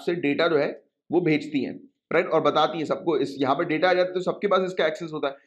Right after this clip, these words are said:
सबको पता लग जाता है कि यार अच्छा ये नया variant आया, उसको कैसे जो है वो खत्म करना है, इसके अंदर क्या, इसकी क्या क्या properties हैं। तो ये कहा गया डब्ल्यूएचओ के द्वारा कि सभी countries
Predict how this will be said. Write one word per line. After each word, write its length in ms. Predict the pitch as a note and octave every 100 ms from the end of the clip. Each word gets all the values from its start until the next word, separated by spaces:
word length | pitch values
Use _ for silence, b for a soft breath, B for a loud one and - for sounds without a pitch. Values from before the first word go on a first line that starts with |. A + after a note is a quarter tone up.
| b
सबको 300 | - D#3+ -
पता 160 | F3+ F3+
लग 140 | E3+
जाता 180 | E3 D3+
है 60 | D3
कि 100 | D3
यार 80 | C#3+
अच्छा 240 | D3+ E3+
ये 160 | C#3 C#3+
नया 200 | C#3 D3
variant 420 | C#3+ C#3+ E3 D#3
आया, 140 | C#3+
उसको 180 | B2 C#3+
कैसे 260 | C3+ C3 D#3
जो 80 |
है 60 | C#3+
वो 260 | D#3+ A3+ _ _ -
खत्म 260 | - D#3+ F3
करना 240 | D#3+ D3
है, 200 | B2+ - D3+
इसके 180 | -
अंदर 180 | D#3 D3+
क्या, 140 | D3 D3 C#3+
इसकी 200 | - D#3
क्या 140 | D3+
क्या 120 | C#3+
properties 500 | D#3+ C3 A#2+ D#3+ F#3
हैं। 80 | D3 - b b -
तो 40 |
ये 160 | F#3+ A#3 A#3 -
कहा 180 | D#3+ F3
गया 140 | F3+
डब्ल्यूएचओ 440 | F#3 D3+ E3 E3 F3
के 80 | E3
द्वारा 200 | C#3 E3
कि 100 | F3+
सभी 240 | F#3 F3+
countries 480 | F3 C3+ C#3 E3 D3+